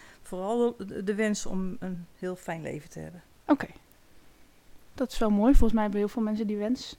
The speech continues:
Speaker 2: hoop ik.
Speaker 1: Ik zou het, ik zou het zo kunnen wensen.
Speaker 2: <laughs> En je missie is dus die dingen die je als eerste zei. Of heb je één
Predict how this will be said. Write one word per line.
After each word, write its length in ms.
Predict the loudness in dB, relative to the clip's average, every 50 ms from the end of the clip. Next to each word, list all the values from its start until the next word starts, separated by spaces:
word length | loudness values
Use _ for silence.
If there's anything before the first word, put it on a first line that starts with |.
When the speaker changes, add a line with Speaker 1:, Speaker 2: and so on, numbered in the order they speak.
| -20 -16
Speaker 2:
hoop 200 | -10 -10 -10 -8
ik. 240 | -8 -10 -10 -10 -20 -18 -12
Speaker 1:
Ik 280 | -12 -12 -12 -14 -20 -20 -20
zou 220 | -16 0 8 10 10
het, 300 | 10 10 8 4 6 8 8
ik 60 | 8
zou 200 | 8 8 6 6
het 100 | 6 4
zo 180 | 6 6 4 6
kunnen 260 | 6 8 8 8 8
wensen. 320 | 6 6 2 0 0 6 10
Speaker 2:
<laughs> 60 | 10 10 12 12 10 12 12 12 12 12 12 8 8 8 0 0 -2 -12 -8 -6 -6 -6 -6 -8 -8 -8 -8 -8 -4
En 400 | 4 8 8 8 10 8 8 10
je 120 | 12 12 12
missie 420 | 12 12 12 8 6 6 6 6 6
is 260 | 8 6 4 4 6
dus 260 | 6 6 6 6 8
die 200 | 8 8 8 8
dingen 240 | 8 8 6 6 6
die 120 | 6 6
je 100 | 6 4
als 120 | 4 2 0
eerste 280 | -2 -2 -2 -4 -4
zei. 280 | -4 -2 -2 -2 -2 -4
Of 100 | -6 -4
heb 160 | -4 -2 0
je 140 | 0 0 2
één 380 | 2 2 6 8 10 8 8